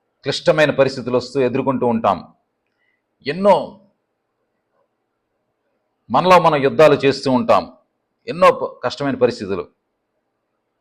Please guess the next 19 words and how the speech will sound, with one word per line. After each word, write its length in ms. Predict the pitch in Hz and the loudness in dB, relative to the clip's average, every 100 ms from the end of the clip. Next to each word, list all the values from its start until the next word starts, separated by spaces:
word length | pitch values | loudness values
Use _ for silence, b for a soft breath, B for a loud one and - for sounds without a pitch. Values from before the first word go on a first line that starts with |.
| _ _ _ - | _ _ _ 0
ఎవరో 240 | 127 156 | 4 6
మనల్ని 640 | 147 139 131 123 107 - _ - | 4 2 2 0 -2 -8 _ -6
వదిలేశారన్న 560 | 120 131 151 147 123 120 | -2 2 2 2 2 0
ఫీలింగ్ 340 | - 127 123 | -6 -6 0
వస్తుంది, 360 | 113 117 92 - _ _ _ _ _ _ _ _ | 0 0 -10 -20 _ _ _ _ _ _ _ _
ఏం 160 | 123 147 | -6 -6
చేయలేని 380 | - 151 165 143 | 0 2 4 6
పరిస్థితిలో 480 | 139 135 131 123 117 | 4 2 -2 2 2
ఉంటాము. 380 | 110 85 - _ _ _ _ _ _ _ _ _ _ _ _ _ - | 2 -2 -4 _ _ _ _ _ _ _ _ _ _ _ _ _ -4
కానీ 240 | 120 127 | -2 0
ఈవిడలాగానే 760 | 110 107 135 135 120 117 107 104 | -4 -4 0 2 4 2 0 -2
మనము 360 | 98 95 92 | -6 -8 -12
దేవుని 380 | 92 110 117 110 | -4 -2 0 -2
మీద 220 | 101 95 90 85 - _ _ _ _ _ _ - | -4 -4 -2 -4 -10 _ _ _ _ _ _ -2
ఆధారపడి 800 | 101 120 123 117 107 92 90 - _ - | 0 4 2 2 -4 -6 -12 -18 _ -4
ఆయన 180 | 117 123 | -2 -2
ఇచ్చిన 400 | 117 - 98 85 | -6 -10 -12 -6
జ్ఞానాన్ని 380 | 110 139 143 117 | -2 0 0 -2
ఉపయోగిద్దాము, 800 | - 104 95 87 90 85 82 | -2 -4 -4 -6 -8 -8 -18